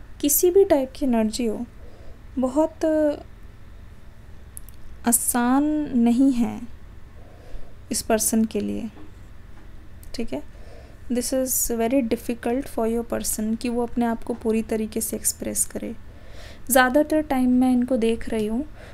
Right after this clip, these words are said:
कोई भी चीज़ है ना, soul level पे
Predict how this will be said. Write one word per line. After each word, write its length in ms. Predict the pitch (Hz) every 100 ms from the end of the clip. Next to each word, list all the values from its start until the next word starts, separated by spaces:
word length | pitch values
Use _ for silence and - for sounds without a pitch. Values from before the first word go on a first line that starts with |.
| -
कोई 120 | - 254
भी 140 | 277
चीज़ 460 | 277 - 247 254 240
है 140 | 233
ना, 160 | 214 254 - - - - - - - -
soul 320 | - 277 285 311
level 360 | 277 233 214
पे 180 | 220 220